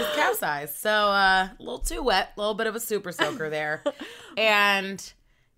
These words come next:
Speaker 1: just watching everybody go by is like, all right,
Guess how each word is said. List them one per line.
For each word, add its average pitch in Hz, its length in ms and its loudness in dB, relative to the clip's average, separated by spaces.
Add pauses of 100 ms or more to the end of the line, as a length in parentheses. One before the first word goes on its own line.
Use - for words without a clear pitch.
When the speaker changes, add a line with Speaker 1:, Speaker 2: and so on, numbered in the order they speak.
(140)
Speaker 1:
just 214 240 -6
watching 202 400 2
everybody 175 420 -4
go 170 200 -4
by 170 300 0
is 170 200 -8
like, 147 440 -10 (240)
all 185 100 0
right, 156 220 -4